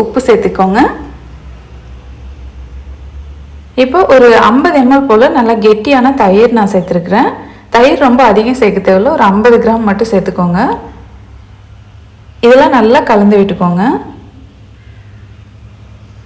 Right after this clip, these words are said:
இப்போ இதுக்கு தேவையான அளவு தண்ணி சேர்த்துக்கலாம். தண்ணி வந்து கொஞ்சம் கொஞ்சமா சேர்த்துட்டு நல்லா கலக்கிக்கோங்க. நான் இந்த போண்டா பதம் காட்டுறேன் பாருங்க, அந்த அளவுக்கு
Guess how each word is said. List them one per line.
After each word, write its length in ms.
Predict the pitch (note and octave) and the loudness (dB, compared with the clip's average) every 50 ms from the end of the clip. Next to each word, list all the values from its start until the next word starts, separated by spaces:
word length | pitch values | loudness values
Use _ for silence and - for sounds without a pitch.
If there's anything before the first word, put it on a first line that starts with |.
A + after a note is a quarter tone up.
| - - - - - - - - - - B3 | -20 -20 -20 -20 -20 -20 -20 -20 -10 -4 -4
இப்போ 160 | B3+ C4 - F#4+ F#4+ D4 | -2 0 2 2 2 2
இதுக்கு 200 | C4+ F4 - - F#4+ - | 2 0 0 -2 0 2
தேவையான 340 | C4+ A#3+ A#3 A3+ A#3+ A3+ G#3+ F#3 | 4 4 4 4 2 2 2 2
அளவு 180 | F#3+ G#3 C4+ F4 F#4+ - | 2 2 0 0 0 0
தண்ணி 220 | B3 G3+ G3 G#3 G#3+ G#3 | 0 2 2 0 0 0
சேர்த்துக்கலாம். 500 | G3+ F#3 F#3 - F3 - F3 F3 E3 - - - | 0 -2 -2 -4 -6 -4 -2 -2 -2 -2 -2 0
தண்ணி 200 | - - C#4 F4+ F4 D4 | 0 0 0 0 -2 -2
வந்து 140 | B3+ B3 C#4 C4+ | 0 0 0 0
கொஞ்சம் 220 | A#3+ A3 G3+ A#3 A3+ | 0 0 0 0 0
கொஞ்சமா 280 | A#3+ A3+ A3 G#3+ A3 A3+ A3 | 0 0 -2 -2 -2 -2 0
சேர்த்துட்டு 400 | - G3+ G#3+ G#3 A3 G#3 A#3 A#3 | 0 0 0 0 0 -2 -2 -2
நல்லா 160 | G#3 G3+ G3 G3 F#3+ | -2 0 -2 0 0
கலக்கிக்கோங்க. 540 | F#3+ F3+ F3+ F3+ F3+ - G3 F3+ F3+ F3+ F#3+ A#3+ D#4+ B4+ B4+ - - - - - - - - _ - - - _ - _ _ _ - - - - - - - - - - - | 0 0 0 0 -2 -2 -2 -2 0 0 0 0 -2 -2 -4 -8 -16 -20 -20 -20 -20 -20 -20 _ -20 -20 -20 _ -20 _ _ _ -20 -20 -20 -20 -20 -20 -20 -20 -20 -12 -6
நான் 140 | - A3+ A3 | -2 0 0
இந்த 100 | A3 A3 G#3 G#3 | 2 2 2 4
போண்டா 260 | A3+ B3+ D4 F4 F4+ E4+ - A#3+ | 4 4 4 2 2 2 2 2
பதம் 260 | G3+ A3 B3 B3 A#3 A3 | 2 2 2 2 2 2
காட்டுறேன் 340 | G3+ G3+ G3+ G#3+ G#3 G3+ G3 | 2 2 2 0 0 2 2
பாருங்க, 220 | F#3+ F#3 F#3 G#3 C4 C4 | 2 2 2 2 0 0
அந்த 160 | G#3+ G#3+ G#3+ A3 | 0 0 0 0
அளவுக்கு 220 | A3 A3 A3+ A3+ | 2 0 0 -2